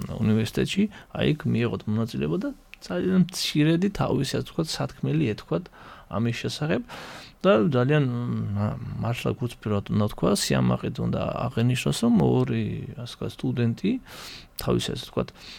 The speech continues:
გა-, ინტერესიდან გამომდინარე, მ, მოვიდა წინადადებით, რომ, აი, მათაც უნდათ მიეღოთ მონაწილეობა კონფერენციაზე, მათ, მ, შეასრულეს, თორმეტად, ძირითადი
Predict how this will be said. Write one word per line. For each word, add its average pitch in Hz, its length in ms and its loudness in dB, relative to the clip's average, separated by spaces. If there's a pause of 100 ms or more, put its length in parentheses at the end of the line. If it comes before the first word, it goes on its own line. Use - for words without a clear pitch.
(960)
გა-, 95 360 2
ინტერესიდან 110 720 4
გამომდინარე, 104 680 4
მ, 185 420 -4 (200)
მოვიდა 113 380 0
წინადადებით, 117 640 -2
რომ, 165 160 -4
აი, 139 140 0 (260)
მათაც 104 380 -4
უნდათ 104 460 -2
მიეღოთ - 360 -4
მონაწილეობა 147 680 2 (460)
კონფერენციაზე, 156 800 0
მათ, 123 240 6 (120)
მ, - 680 -10 (280)
შეასრულეს, 143 880 -2
თორმეტად, 113 340 -6
ძირითადი 104 500 0